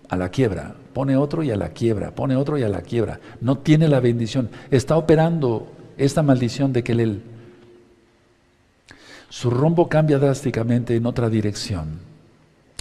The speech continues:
Vamos a Génesis, vamos para allá, Bereshit, hermanos, por favor, en el capítulo ocho,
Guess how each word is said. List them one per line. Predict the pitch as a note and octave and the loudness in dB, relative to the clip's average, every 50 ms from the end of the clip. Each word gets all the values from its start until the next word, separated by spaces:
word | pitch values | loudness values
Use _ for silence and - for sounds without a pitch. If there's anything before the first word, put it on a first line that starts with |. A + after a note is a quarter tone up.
| - - - - - - - - - | -20 -20 -20 -20 -20 -20 -20 -20 -14
Vamos | - F#2+ G#2 A#2 C#3+ D#3+ E3+ D#3 - - - | -6 -2 0 2 2 2 0 0 -2 -4 -4
a | A#2+ A#2 A2 G#2+ G#2+ - - - | -2 -2 -2 -4 -6 -8 -12 -12
Génesis, | - - C3+ D3+ D3 D3 D3 C3+ - - E3 F3 G3+ G#3 - - - - - - - - - | -4 -2 0 0 0 0 -2 -4 -4 -6 -4 -4 -4 -4 -6 -10 -14 -16 -16 -18 -20 -16 -6
vamos | - A2 A#2 A#2 A#2 A#2 G#2 - - | -2 -2 0 0 -2 -2 -4 -6 -6
para | - G#2 G2+ | -6 -4 -2
allá, | G2+ F#2+ G2+ G#2 G#2+ A2 | -2 -2 -2 -2 -2 -2
Bereshit, | G#2 G#2+ G2+ G2 G2+ F#2+ - - C3+ D3+ F#3+ - - - | -2 -2 -2 -2 -4 -6 -6 -4 -2 -4 -4 -4 -6 -8
hermanos, | G2+ G2+ G2 G#2 A#2 B2+ B2+ A2 - | -6 -6 -4 -4 -4 -4 -6 -8 -10
por | - - G#2+ | -10 -8 -10
favor, | G2+ - - F#2 G2 A#2 D#3 F3 F3 - - - - - - - - - | -8 -8 -8 -4 -2 -2 -2 -4 -6 -12 -20 -20 -20 -20 -20 -20 -20 -10
en | - A2 G#2+ | -6 -2 0
el | G#2+ G#2+ | 0 0
capítulo | G#2+ A2+ G#2 - C3 B2 A#2+ C3 A#2+ A2 A2 G#2+ - - - | 0 -2 -4 -2 -2 -4 -2 -2 -2 -2 -2 -4 -4 -6 -2
ocho, | A#2+ B2+ C#3 C#3 C#3 - - F3+ A3 A3 | 0 0 0 0 -2 -6 -6 -6 -6 -6